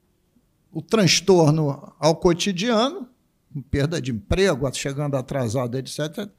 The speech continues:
e até mesmo um acidente que pode levar à morte. Então, queria só deixar consubstancia-,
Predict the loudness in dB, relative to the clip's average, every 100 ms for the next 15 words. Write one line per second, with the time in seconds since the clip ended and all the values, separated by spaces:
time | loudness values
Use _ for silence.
0 | _ -20 _ -4 -2 -2 0 2 2 2
1 | 2 0 -4 -4 -4 -4 -6 -6 -4 -4
2 | -2 -2 0 0 0 -4 -8 -10 -10 -8
3 | -8 -10 -18 -20 -16 -12 -8 -8 -6 -6
4 | -6 -6 -4 -2 -2 -2 -2 -4 -4 -6
5 | -6 -8 -6 -4 -2